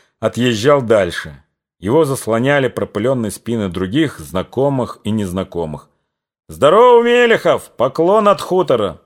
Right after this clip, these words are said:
"И ты к нам!" — скалился Григорий, узнав Мишку Кошевого по золотой глыбе чуба. "К вам! Мы как кур на проса!" "Наклюешься, скорее тебе наклюют!" "Но-но!"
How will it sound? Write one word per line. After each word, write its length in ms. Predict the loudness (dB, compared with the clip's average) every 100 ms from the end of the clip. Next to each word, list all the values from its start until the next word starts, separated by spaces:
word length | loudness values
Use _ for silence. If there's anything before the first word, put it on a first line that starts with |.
| _ _ _ -10
"И 100 | -8
ты 280 | -2 0 2
к 100 | 0
нам!" — 340 | 0 -2 -6 _ _
скалился 500 | _ 0 0 0 -4
Григорий, 580 | -4 -2 0 2 2 -2 -8 _ -10
узнав 420 | -6 0 0 -2
Мишку 360 | -4 -4 -6 -10
Кошевого 680 | -8 -4 0 2 2 -2 -6 _
по 80 | -6
золотой 380 | -2 -2 0 -2
глыбе 360 | 0 -2 -4
чуба. 440 | -6 -6 -6 -8 -14 _ _ _ _ _ _
"К 80 | 0
вам! 460 | 2 4 2 -2 -14 _ _ _ -4
Мы 140 | -2
как 300 | 0 0 -2
кур 280 | 0 2 4
на 160 | 2 2
проса!" 560 | 2 2 0 -6 -12 _ _ _ _ _ _
"Наклюешься, 960 | -6 -4 -2 0 2 4 4 2 -2 -8
скорее 400 | 0 0 2 0
тебе 320 | -2 0 0
наклюют!" 560 | 0 -2 -2 -2 -6 -10 _ _ _ _ _
"Но-но!" 840 | -2 0 2 2 4 4 2 -2